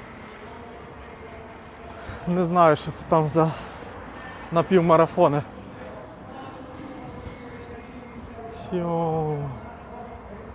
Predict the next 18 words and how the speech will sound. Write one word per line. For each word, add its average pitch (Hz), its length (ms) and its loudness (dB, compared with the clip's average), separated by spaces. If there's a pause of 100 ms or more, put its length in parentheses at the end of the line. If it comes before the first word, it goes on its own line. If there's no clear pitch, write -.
(1040)
У - 40 -4
тебе 180 220 10
просто 175 360 2
з 151 60 -2
документами 170 580 2
все, 151 280 2 (120)
тому 160 280 2
і 160 80 2
ні. 185 160 2 (120)
Ні, 175 80 4
в 135 60 4
мене 208 180 4
просто 240 300 4
окуляри 226 380 10
потужності, 185 680 4
що 170 200 6
ви 143 80 6
взяли? 131 320 6